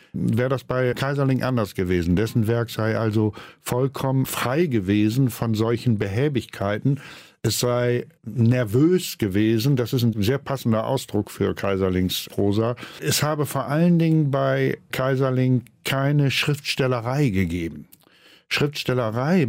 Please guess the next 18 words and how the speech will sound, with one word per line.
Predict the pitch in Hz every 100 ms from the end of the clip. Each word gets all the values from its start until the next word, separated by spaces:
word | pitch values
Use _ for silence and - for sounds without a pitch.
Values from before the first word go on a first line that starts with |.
| 104
meint | 117 117 139 139
in | - 113
Thomas | 135 127 110
Manns | 120 156 170
Begrifflichkeit | 104 101 107 113 110 - 117 120 139 - - - _ -
das | 117 120 - - - - _
Eingehen | 120 127 147 151 139 139 139 131
auf | - 127 127 123 - - _ _ _ _ -
aktuelle | 131 - 123 - 135 160 160 160 156 151 - _ _ _
politische, | 131 123 165 156 139 - 135
soziale, | 127 120 - 131 135 139 135 131 131 123 -
vielleicht | - 113 110
auch | 107 -
historische | - 127 139 135 123
Ereignisse | 110 110 135 147 123 117 - 131
und | 117 117
konkrete | 123 110 - 139 139 143 135 131 - - -
Vorgänge. | - 143 147 98 85 80